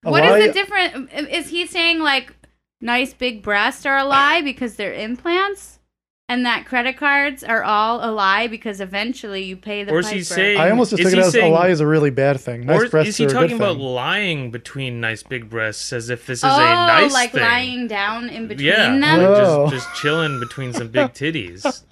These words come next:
Speaker 3: I can't tell. I don't. This doesn't sound like an angry or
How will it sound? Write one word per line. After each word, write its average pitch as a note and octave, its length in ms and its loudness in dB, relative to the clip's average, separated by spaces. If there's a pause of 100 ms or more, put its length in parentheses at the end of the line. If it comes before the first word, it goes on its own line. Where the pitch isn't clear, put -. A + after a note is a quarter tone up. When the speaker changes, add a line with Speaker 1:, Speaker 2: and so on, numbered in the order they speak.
(640)
Speaker 3:
I F#3+ 140 2
can't C4+ 280 -6
tell. C#4+ 240 0
I F#3 100 4
don't. F#3 280 2
This A#3+ 180 0
doesn't B3+ 380 -2
sound G#3 320 -2
like G3+ 140 -2
an D3+ 180 -2
angry F3+ 520 -4
or D3 520 -2